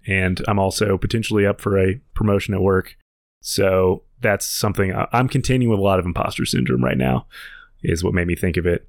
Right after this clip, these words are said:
So, um, I wanted, I did a little bit of looking into it just to, to bring the, the conversation to the pod. So are you familiar with the origin of the concept of imposter syndrome?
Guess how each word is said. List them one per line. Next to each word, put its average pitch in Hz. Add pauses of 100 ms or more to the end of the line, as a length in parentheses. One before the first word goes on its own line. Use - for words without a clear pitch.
(140)
So, 92
um, 92
I 101
wanted, 110
I -
did 135
a 139
little 139
bit 139
of 135
looking 131
into 110
it 107
just -
to, 107 (160)
to -
bring 98 (180)
the, 113 (120)
the 117
conversation 101
to 90
the 87
pod. 90
So - (380)
are 107
you 127 (220)
familiar 117
with 98 (280)
the 101
origin 98 (240)
of 95
the 98
concept 98
of 113 (340)
imposter -
syndrome? 117